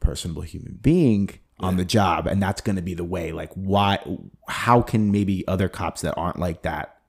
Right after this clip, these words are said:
Speaker 1: develop that? Like, what, what was it for you?
Speaker 2: Yeah, probably mainly how I was raised too.
Speaker 1: Okay.
Speaker 2: And yes, martial arts. Like, it, yet again, it checks everything at the door.
Speaker 1: Yep.
Speaker 2: And, uh, my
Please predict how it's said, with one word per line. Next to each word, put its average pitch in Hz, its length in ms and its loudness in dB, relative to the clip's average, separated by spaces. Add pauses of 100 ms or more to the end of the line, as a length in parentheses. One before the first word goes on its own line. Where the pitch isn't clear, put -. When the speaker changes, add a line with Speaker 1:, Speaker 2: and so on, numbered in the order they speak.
(360)
Speaker 1:
develop 90 460 -4
that? - 240 -10 (100)
Like, 92 140 -2
what, 95 220 2
what 95 180 0
was 85 180 -2
it 69 100 -10
for - 120 -12
you? 52 160 -6
Speaker 2:
Yeah, 87 180 -10 (100)
probably 123 380 -4 (140)
mainly 92 480 -6
how 87 180 -2
I 87 60 -2
was 82 160 -8
raised 80 380 -12
too. 85 100 -8
Speaker 1:
Okay. - 380 0 (120)
Speaker 2:
And 82 380 -10
yes, - 360 -8
martial - 320 -12
arts. - 300 -18
Like, - 140 -14
it, - 180 -16 (400)
yet 80 180 -12
again, 87 200 -8
it 80 80 -12
checks - 280 -8
everything 82 240 -10
at 85 100 -10
the 82 60 -14
door. 78 340 -10 (120)
Speaker 1:
Yep. - 340 -2
Speaker 2:
And, 78 280 -14
uh, - 220 -12 (800)
my 95 480 -4